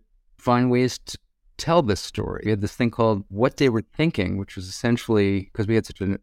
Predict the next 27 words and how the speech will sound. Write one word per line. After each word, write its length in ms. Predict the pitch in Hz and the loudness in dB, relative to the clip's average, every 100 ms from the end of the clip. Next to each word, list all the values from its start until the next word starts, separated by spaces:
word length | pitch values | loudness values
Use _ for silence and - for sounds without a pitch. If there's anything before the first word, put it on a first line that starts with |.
| - | -10
strong 560 | - - 120 123 107 | -14 -4 2 2 2
photo 280 | 98 110 113 | 0 2 2
staff, 380 | 107 - 90 98 | 0 -4 -4 -4
it 60 | - | -8
was 120 | 95 | -10
essentially 400 | 92 117 - 107 | -2 -2 2 0
a 40 | |
photograph 640 | - 120 131 113 98 95 - | 0 2 2 2 0 0 -4
that 120 | 107 | -8
was 160 | 101 98 - | -4 -4 -2
not 240 | 127 156 | 2 2
of 80 | 123 | 2
anything 400 | 127 165 107 95 | 2 0 0 -2
that 100 | 98 | -2
would 120 | 98 | -4
be 100 | 95 | -4
familiar 460 | - 107 113 131 104 | -4 -2 0 2 2
to 120 | 95 | 0
anyone 500 | 107 110 101 95 95 - | 0 0 0 0 -2 -6
from 240 | - 101 | -2 0
a, 140 | 95 95 - - _ - _ _ _ _ - | 2 -2 -6 -20 _ -20 _ _ _ _ -6
you 100 | 110 | 0
know, 60 | 101 | 0
it 60 | 98 | 2
wasn't 240 | 107 110 | 0 2
like 180 | 101 92 | 0 0
a, 240 | 90 87 | 0 0